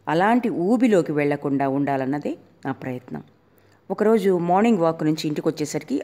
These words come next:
ఆలస్యం అయింది. నా కొడుకు విక్రమ్ నా కోసం ఎదురు చూస్తున్నాడు. "స్కూల్కి ఇంకా వెళ్ళలేదా?" అని అడిగాను. "నీకోసమే." ఆశ్చర్యంగా,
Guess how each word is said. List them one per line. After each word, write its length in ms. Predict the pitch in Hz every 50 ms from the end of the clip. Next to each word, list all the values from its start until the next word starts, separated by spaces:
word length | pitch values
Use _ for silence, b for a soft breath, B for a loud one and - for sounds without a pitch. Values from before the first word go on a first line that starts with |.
| - -
ఆలస్యం 420 | 139 143 147 147 - - 147 131
అయింది. 360 | 127 127 127 131 127 135 - - B B B B B B B B B B B B -
నా 100 | 202 220
కొడుకు 340 | 220 - - 220 349 - 240
విక్రమ్ 400 | 175 180 175 - 233 220 196 170
నా 80 | 156
కోసం 320 | 147 - 160 165 - 202 175
ఎదురు 260 | 143 131 - - -
చూస్తున్నాడు. 500 | 139 - - - 139 127 123 123 - - - _ b b b b b b _ -
"స్కూల్కి 440 | - - - 170 208 214 - -
ఇంకా 180 | 196 196 214 208
వెళ్ళలేదా?" 640 | 180 160 147 151 165 190 180 156 - 143 170 262 311 - _ _ _ _ _ -
అని 120 | 147 156
అడిగాను. 460 | 147 139 139 123 143 139 135 135 143 143 - _ b b b b b b b b b b b b _ -
"నీకోసమే." 800 | - 185 190 208 220 - 339 359 370 370 359 359 302 240 - - - - - - _ _ _ _ _ _ _ _ _ _ _ _ _ _ _ _ _ _ _ _ _ _ _ _ _ _ _ _ _ -
ఆశ్చర్యంగా, 880 | 202 214 214 - - - 277 247 269 262 247 247 247 226 190 175 -